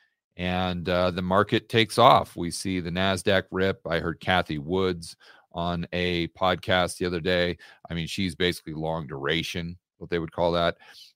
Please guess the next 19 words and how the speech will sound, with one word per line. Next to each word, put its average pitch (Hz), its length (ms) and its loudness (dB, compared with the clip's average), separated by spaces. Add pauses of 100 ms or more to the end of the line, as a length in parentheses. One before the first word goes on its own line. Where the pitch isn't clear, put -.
(120)
And 87 200 -4
therefore, 87 680 2
you 87 180 -6
know, 85 80 -4
we 82 140 -4
see 87 220 -4
her 95 200 0
portfolio 92 600 2
really 90 240 0
take 85 220 -2
off. 87 220 0
I 80 40 -16
think 82 140 -10
she's 80 180 -12
done 80 100 -6
extremely 80 420 -8
well 80 280 -2
this 80 220 -8
year. 85 280 -2